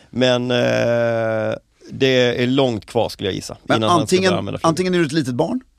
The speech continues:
Speaker 1: Ja.
Speaker 2: eller en äldre man som, där, där allting har börjat gråna, liksom.
Speaker 1: Ja, exakt.
Speaker 2: Och, men han har helt rätt. Paisleyfluga.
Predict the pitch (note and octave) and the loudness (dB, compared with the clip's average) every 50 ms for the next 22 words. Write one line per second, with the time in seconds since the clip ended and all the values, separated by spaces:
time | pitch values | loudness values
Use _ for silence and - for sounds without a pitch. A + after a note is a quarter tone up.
0 | _ _ - - - - - _ _ _ _ - C#3 C#3 C#3 C3+ C3 - - C#3 | _ _ -2 -2 -2 -2 -4 _ _ _ _ -2 0 2 0 0 -2 -2 0 2
1 | C3+ B2+ B2 A#2+ B2 A#2+ A#2+ A2 G#2+ G#2 - A#2 A#2+ - - B2 C#3+ - - D#3+ | 2 2 2 2 2 2 2 2 0 0 -2 -4 -6 -4 -2 0 0 2 2 2
2 | D3+ C#3 B2 C#3 C#3 B2+ A#2+ A#2 A2 G#2 B2 C#3 D3+ C#3 A2 G2+ B2+ C3 E2+ D2 | 2 2 2 2 2 2 2 2 2 2 2 2 2 2 0 0 0 -2 -2 -4
3 | - G2 - - - _ - - - - - - - - - _ _ _ - E3 | -4 -4 -6 -6 -8 _ -10 -10 -10 -10 -14 -16 -18 -20 -20 _ _ _ 2 2
4 | D#3+ D3 - - - - - _ - C#3+ D#3+ E3 E3 E3+ F3+ F3+ G#3 G3 C3+ C3+ | 2 2 -2 -8 -18 -20 -16 _ 0 2 2 4 4 4 4 4 2 2 2 0
5 | A2 F2+ - - - F#3 F3 - - D#3 B2+ - E3+ E3+ E3 F#3 F#3 G3+ G#3+ | -2 -4 -2 0 2 2 2 2 -2 -4 -2 0 0 2 2 2 2 0 -2